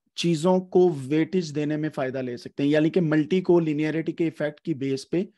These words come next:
आप चेक कर सकते हैं कि जनाब, हमारे पास कौन सा पैरामीटर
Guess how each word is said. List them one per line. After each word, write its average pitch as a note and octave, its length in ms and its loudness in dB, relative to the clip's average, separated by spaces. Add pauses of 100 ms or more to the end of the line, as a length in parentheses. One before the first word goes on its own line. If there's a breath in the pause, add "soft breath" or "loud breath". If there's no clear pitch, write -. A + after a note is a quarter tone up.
(300)
आप D#3 180 0
चेक F#3 220 -2
कर D#3 140 0
सकते D3 340 -8
हैं D#3+ 80 -4
कि E3+ 100 0
जनाब, C3+ 440 -6 (120)
हमारे C#3 340 0
पास C#3 480 -4 (420)
कौन E3+ 240 4
सा F3 140 2
पैरामीटर C#3+ 680 -2